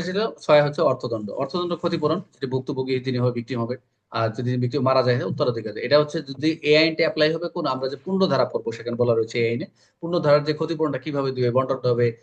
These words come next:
আহ, কি বিধি ধারা, এগুলো আমরা পূর্ণ ধারা যা পড়বো, এই নিয়ে টেনশন নাই। তো ছয় ধারা পড়বো, অর্থদণ্ড, ক্ষতিপূরণ প্রদানের বিধান আলোচনা করেছে পূর্ণ ধারায়। তাহলে মোটামুটি আমার মনে হয় যে এই ছয়টা পয়েন্ট আপনাদের হয়ে গেছে।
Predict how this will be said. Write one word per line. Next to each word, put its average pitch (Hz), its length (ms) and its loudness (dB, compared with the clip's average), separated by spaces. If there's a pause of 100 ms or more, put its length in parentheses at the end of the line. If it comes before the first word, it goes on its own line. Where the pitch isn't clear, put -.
(240)
আহ, 117 200 0
কি 135 180 -2
বিধি 131 320 0
ধারা, 123 220 2
এগুলো 185 240 2
আমরা 165 140 -2
পূর্ণ 175 220 -6
ধারা 135 160 0
যা 113 180 -2
পড়বো, 117 180 -4
এই 120 120 -2
নিয়ে 120 120 -4
টেনশন 117 280 -6
নাই। 233 180 -4
তো 170 100 -2
ছয় 147 240 4
ধারা 151 180 2
পড়বো, 196 140 -6 (140)
অর্থদণ্ড, 139 500 0 (440)
ক্ষতিপূরণ 139 520 2
প্রদানের 117 480 2 (340)
বিধান 123 260 2 (220)
আলোচনা 120 320 2
করেছে 123 260 -4
পূর্ণ 139 220 -8
ধারায়। 113 240 -20 (580)
তাহলে 127 120 2
মোটামুটি 170 440 2 (680)
আমার 147 200 0
মনে 170 180 0
হয় 151 280 2
যে 139 180 -4 (1600)
এই 127 100 -4
ছয়টা 151 300 2
পয়েন্ট 143 240 0
আপনাদের 127 320 -4
হয়ে 113 200 2
গেছে। 107 220 -12